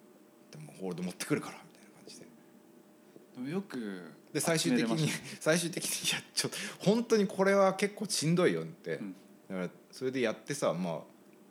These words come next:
Speaker 1: もう本当にひどいホールだったら、ひどいものしか基本的にはできないから。
Speaker 2: うん。
Speaker 1: 材料は大-、大事じゃない。
Speaker 2: うん。
Speaker 1: でも、その向こうの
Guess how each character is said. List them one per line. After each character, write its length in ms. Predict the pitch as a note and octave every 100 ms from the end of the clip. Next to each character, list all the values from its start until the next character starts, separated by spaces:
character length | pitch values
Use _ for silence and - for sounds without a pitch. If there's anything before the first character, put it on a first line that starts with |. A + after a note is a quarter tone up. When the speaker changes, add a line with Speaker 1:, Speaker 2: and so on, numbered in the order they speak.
| - -
Speaker 1:
も 140 | F#2+ E2
う 20 |
本 140 | A2+
当 100 | C3
に 100 | C#3
ひ 100 | B2
ど 100 | B2+
い 80 | C#3+
ホ 80 | F#2
ー 20 |
ル 40 | F2
だ 80 | E2
っ 60 |
た 60 | D#2+
ら、 40 |
ひ 80 | F2
ど 120 | G#2 B2+
い 120 | D#2+
も 260 | D#2 D#2+
の 60 | E2+
し 60 | -
か 80 | -
基 120 | -
本 120 | A#2+
的 120 | D3+
に 60 | A2+
は 60 | D#2+
で 100 | -
き 120 | G2+
な 100 | D#2+
い 60 |
か 100 | -
ら。 80 | C2 -
Speaker 2:
う 60 |
ん。 300 | B2 G#2 F#2 F2 - - -
Speaker 1:
材 240 | F#2+ F#2 G2+
料 100 | F#2+
は 60 |
大-、 260 | D#2 F2 F2+
大 180 | - G2+
事 100 | A2
じ 80 | A#2
ゃ 40 |
な 100 | D2+
い。 100 | C2+ - - -
Speaker 2:
う 40 |
ん。 260 | A2+ F#2+ F2+ - - - -
Speaker 1:
で 80 | A#2
も、 440 | G#2 A2 F#2+ C#2 - - - - - - - -
そ 160 | F#2+
の 100 | F2+
向 120 | F2+ G2
こ 160 | G#2
う 40 | F#2+
の 320 | F#2+ F#2+